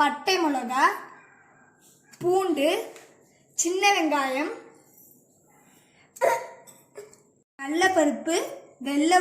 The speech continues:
உளுந்து, இஞ்சி, நெல்லிக்காய் சைஸுக்கு புளி எடுத்திருக்கேன், தேங்காய் கீத்து போட்டு வச்சிருக்கேன். இதை வச்சு எப்படி ஈஸியா வீட்லயே நெல்லிக்காய் துவையல் செய்யலாம்னு வாங்க பார்க்கலாம்.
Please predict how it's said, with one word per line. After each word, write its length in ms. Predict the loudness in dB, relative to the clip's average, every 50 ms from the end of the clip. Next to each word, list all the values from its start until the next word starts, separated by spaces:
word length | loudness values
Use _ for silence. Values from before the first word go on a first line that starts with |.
| 4 2
உளுந்து, 360 | 2 0 0 -2 -2 -2 -2 -2 -6 -10 -16 -20 -20 -20 _ _ -4 0 2 2
இஞ்சி, 420 | 2 2 0 0 0 0 2 2 2 0 -2 -10 -16 -20 -20 -20 -20 -10 -4 -2 0
நெல்லிக்காய் 520 | 2 2 2 2 2 4 4 2 2 2 2
சைஸுக்கு 480 | 0 0 0 0 -2 -4 -2 0 -2 -2 -2 -4 -2
புளி 220 | 0 2 4 4 4 4 2
எடுத்திருக்கேன், 600 | 0 -2 -4 -4 -6 -6 -6 -4 -2 -2 -2 -4 -6 -10 -14 -18 -18 -18 -18 -20 _ _ _ 2
தேங்காய் 640 | 2 4 4 2 0 0 2 4 4 4 4 0 -4 -10 -12 -6 0
கீத்து 240 | 2 2 2 2 0
போட்டு 200 | -2 -2 -4 -4 -6
வச்சிருக்கேன். 500 | -8 -8 -10 -10 -10 -6 -2 -2 -2 0 2 2
இதை 120 | 4 4 4 4
வச்சு 260 | 4 4 4 4 4 4 2 0 -4 -8 -12 -14 -6 -2 -2
எப்படி 220 | 0 2 4 4 6 6 8 6
ஈஸியா 320 | 6 4 4 2 4 4 4 4
வீட்லயே 520 | 4 4 4 4 2 2 2 2 2 0 -2 -2 -6 -10 -16 -18 -20 -8 -2 0
நெல்லிக்காய் 440 | 2 4 6 6 6 6 6 4 4
துவையல் 340 | 4 2 2 2 0 0 0
செய்யலாம்னு 460 | 0 0 0 2 0 0 -2 -2 0 2
வாங்க 260 | 2 4 4 2 0 0 0
பார்க்கலாம். 400 | -2 -2 -2 -2 0 0 0 2